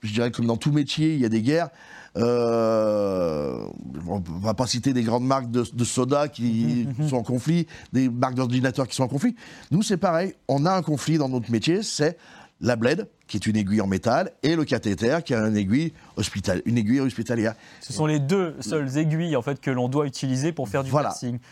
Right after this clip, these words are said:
Speaker 2: L'une ou l'autre, euh, amène au même résultat.
Speaker 1: Tout à fait.
Speaker 2: Mhm.
Speaker 1: Mais par contre, moi, je pars du principe qu'on a toujours un outil qui est adapté à sa main. Et il y en a qui seront meilleurs avec une bled, d'autres meilleurs avec un cathéter.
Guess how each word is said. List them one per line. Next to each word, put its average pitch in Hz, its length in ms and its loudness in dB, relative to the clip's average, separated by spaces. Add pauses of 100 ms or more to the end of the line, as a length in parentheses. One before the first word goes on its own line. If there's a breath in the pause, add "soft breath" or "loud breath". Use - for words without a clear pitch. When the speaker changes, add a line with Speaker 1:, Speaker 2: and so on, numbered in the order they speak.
(180 loud breath)
Speaker 2:
L'une 180 240 4
ou 175 100 2
l'autre, 208 340 0
euh, 147 420 4
amène 165 300 0
au 156 40 2
même 165 180 0
résultat. 143 560 -2 (320)
Speaker 1:
Tout 233 140 4
à 220 100 2
fait. 131 220 -2 (180)
Speaker 2:
Mhm. 139 160 0
Speaker 1:
Mais 208 220 2
par 190 220 -4
contre, 202 420 0 (400 loud breath)
moi, 135 340 2
je 147 40 -8
pars 170 100 2
du 156 80 0
principe 156 400 0
qu'on 143 320 2
a 139 40 0
toujours 165 240 2
un 156 80 2
outil 156 340 0
qui 151 120 0
est 123 40 4
adapté 120 300 -2
à 113 60 2
sa 101 160 -2
main. 113 160 -2 (680 loud breath)
Et 143 200 2
il 143 80 2
y 127 40 2
en 120 40 2
a 131 80 0
qui 117 120 -6
seront 110 280 -2
meilleurs 131 340 2
avec 117 180 -2
une 101 120 0
bled, 123 320 2 (120)
d'autres 120 220 -2
meilleurs 127 200 2
avec 123 140 -2
un 113 80 0
cathéter. 110 480 0